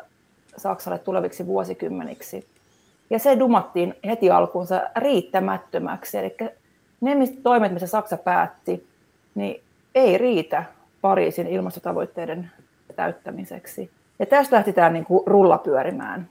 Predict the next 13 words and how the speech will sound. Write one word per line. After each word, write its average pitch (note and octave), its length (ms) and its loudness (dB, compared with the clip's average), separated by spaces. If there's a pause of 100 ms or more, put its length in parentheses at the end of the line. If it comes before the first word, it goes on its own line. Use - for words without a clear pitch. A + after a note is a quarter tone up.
(160)
Elikkä G3 180 -6
siinä C4 300 0
vaiheessa F3+ 640 0 (240)
varmasti F#3 320 2
myös F3+ 220 -4
Sofi, B3+ 520 4 (180)
monet F#3+ 280 0
muut A3 300 0
ilmastoliikkeen F#3+ 1120 0
nuoret, F#3+ 460 -2
mutta G3+ 220 -4
myös A3 200 -2
ilmastojärjestöt F#3+ 1040 -2